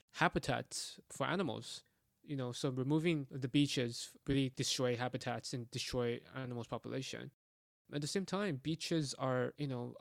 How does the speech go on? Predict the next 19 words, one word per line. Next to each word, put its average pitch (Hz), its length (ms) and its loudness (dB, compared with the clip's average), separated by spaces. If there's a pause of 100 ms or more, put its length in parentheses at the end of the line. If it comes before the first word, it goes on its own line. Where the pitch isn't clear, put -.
really 156 260 4
important 139 540 -2
part 127 240 -2
of 120 80 -8
nature. 135 460 -4 (340)
They 131 160 6
really 156 220 6
serve 139 520 0
important, 131 720 -2 (100)
uh, 127 100 -4
needs 143 480 -2
that 120 260 0
for 131 140 -2
many, 135 340 0
many 143 200 2
people 131 220 2
might 120 160 0
not 120 200 -4
know. 147 280 -2